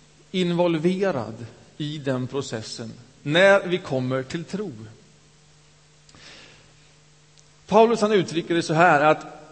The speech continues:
ingen kan säga, "Jesus är Herre", utan den helige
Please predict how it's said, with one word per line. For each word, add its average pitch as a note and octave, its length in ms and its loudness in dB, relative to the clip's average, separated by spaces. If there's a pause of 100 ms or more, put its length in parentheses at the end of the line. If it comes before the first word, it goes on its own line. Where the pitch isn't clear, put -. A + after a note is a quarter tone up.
(120)
ingen A#3 600 0
kan G3 480 -2
säga, D#3+ 800 -4 (640)
"Jesus A3+ 840 -2
är D3 180 2
Herre", A#2+ 480 -6 (600)
utan E3 680 -6 (500)
den C#3+ 120 -6
helige A#2+ 480 -6